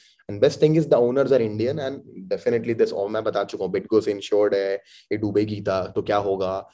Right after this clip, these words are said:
कैसा होगा, सब मैंने बता रखा आपको पहले वीडियोज़ में। अब देखो, अब अपने को पॉइंट ज़ीरो वन सेवन टू टू, now we have a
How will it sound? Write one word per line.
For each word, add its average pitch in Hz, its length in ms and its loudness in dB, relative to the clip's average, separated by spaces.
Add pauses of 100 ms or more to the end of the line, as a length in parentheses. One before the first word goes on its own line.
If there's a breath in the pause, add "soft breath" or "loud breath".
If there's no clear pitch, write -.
(180 soft breath)
कैसा 104 220 0
होगा, 98 400 -4
सब 170 160 -4
मैंने 165 160 0
बता 98 260 0
रखा 95 180 -8
आपको 92 160 -8
पहले 95 240 -2
वीडियोज़ 92 340 -4
में। 101 120 -8 (500 loud breath)
अब 160 160 2
देखो, 98 360 2 (420)
अब 175 100 6
अपने 165 200 6
को 160 100 6
पॉइंट 180 320 4
ज़ीरो 156 240 6
वन 160 140 8
सेवन 165 240 4
टू 139 160 0
टू, 95 220 -10 (340 soft breath)
now 160 260 2
we 165 120 2 (100)
have 143 200 2
a 170 80 2